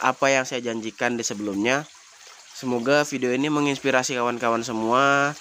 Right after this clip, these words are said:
tetap, eh, semangat untuk menjalani hobi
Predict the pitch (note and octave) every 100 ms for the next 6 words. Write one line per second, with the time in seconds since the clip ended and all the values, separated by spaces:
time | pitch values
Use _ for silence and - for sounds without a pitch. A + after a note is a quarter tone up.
0 | - - - - A#2 - A#2+ A#2+ A#2 A#2
1 | - - - - - - - - - -
2 | - - - - - - - A2 G#2 G2+
3 | F#2+ A2 G#2 C#3+ - - - - - -
4 | - - - - A#2 A2+ B2 A#2+ A#2 A#2+
5 | B2 G#2+ A#2 A2+ A2 G#2